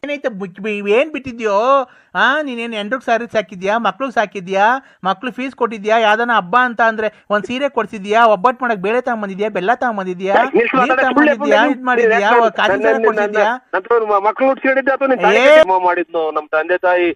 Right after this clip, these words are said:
Speaker 2: ದೇವ್ರಂತ ಮನುಷ್ಯರು, ಒಬ್ಬರನ್ನ ಒಂದ್ ಮಾತು ಅಂದಾರಲ್ಲ, ಈ ಚಿನಾರಿ ಮುಂಡೆ ಮುಂದ್ ಬೈಸ್ಕೊಳೋದ್ ಬಂತಲ್ಲೋ, ಯಾ ದೇವ್ರು ಇಲ್ವೋ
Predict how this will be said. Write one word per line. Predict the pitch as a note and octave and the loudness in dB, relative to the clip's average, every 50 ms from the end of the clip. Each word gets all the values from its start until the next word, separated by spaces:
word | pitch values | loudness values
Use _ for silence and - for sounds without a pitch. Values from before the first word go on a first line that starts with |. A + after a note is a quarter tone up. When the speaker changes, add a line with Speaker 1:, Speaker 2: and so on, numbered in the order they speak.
| _ _ _ - | _ _ _ 0
Speaker 2:
ದೇವ್ರಂತ | D#3+ F3+ F#3 F#3+ F#3 F3 - | 2 2 4 2 2 0 0
ಮನುಷ್ಯರು, | F#3 F3 F3+ F3+ F3+ D#3+ E3+ E3+ E3+ E3 D#3+ | -2 0 0 0 0 -2 -2 0 0 0 2
ಒಬ್ಬರನ್ನ | D#3 D#3 D3 E3 E3+ E3+ E3 | 0 0 0 0 0 2 2
ಒಂದ್ | E3 D#3+ E3+ E3+ F3 | 2 2 0 0 0
ಮಾತು | - - - - G3 | 0 0 0 2 2
ಅಂದಾರಲ್ಲ, | F#3+ F#3+ F#3+ F#3+ F#3 F3+ F3+ E3+ - - - - - | 0 2 2 0 2 2 0 0 -2 -4 -16 -8 -2
ಈ | F3+ A3 A3+ | 0 0 0
ಚಿನಾರಿ | - - A3 A3 A3+ A#3 A#3+ | 0 0 0 2 2 0 0
ಮುಂಡೆ | A#3+ A#3+ A#3 A#3+ | 0 0 -2 -2
ಮುಂದ್ | A#3 A#3 A#3 G3+ | -2 -2 -4 -2
ಬೈಸ್ಕೊಳೋದ್ | G3 A3 A3 - - G#3 G#3+ G#3 G3 | 0 0 0 0 -2 -2 -2 -2 0
ಬಂತಲ್ಲೋ, | G3+ G#3 G3+ G3+ G#3 G3 G3 F#3 | -2 -2 0 2 2 2 2 2
ಯಾ | E3+ E3+ F3+ G3 G3+ G3 | 2 2 2 2 2 2
ದೇವ್ರು | - G3 G#3+ A3 A#3 | 2 2 2 2 2
ಇಲ್ವೋ | A3+ A3 G#3+ | 2 2 2